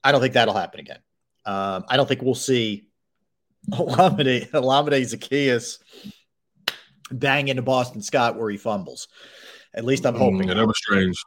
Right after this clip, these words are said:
Speaker 2: That was so strange, man. Just the optics looked s-, like something out of a cartoon.
Speaker 1: I mean, he was literally going the other way into him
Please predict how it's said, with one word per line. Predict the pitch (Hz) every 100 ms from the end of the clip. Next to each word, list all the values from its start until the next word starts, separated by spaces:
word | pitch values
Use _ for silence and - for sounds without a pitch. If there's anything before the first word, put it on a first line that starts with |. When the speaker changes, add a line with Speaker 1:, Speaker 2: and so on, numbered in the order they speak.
| -
Speaker 2:
That | 113
was | 104
so | 113 107
strange, | - 113 101 110 107 101
man. | 98 104 107 107
Just | 107 135 - -
the | 92 - -
optics | 123 127 - 123 117
looked | 127 107 -
s-, | - -
like | 120
something | - 95 98
out | 110
of |
a | 101
cartoon. | - 113 113 - 120 120 107 - _ _ _ - - - _ -
Speaker 1:
I | 156
mean, | 160
he | 135 226
was | 185
literally | 147 170 208 196 156 123
going | 110 143 151 135 120
the | 117
other | 123 127
way | 120 131 151 104 95 -
into | 131 139 -
him | 80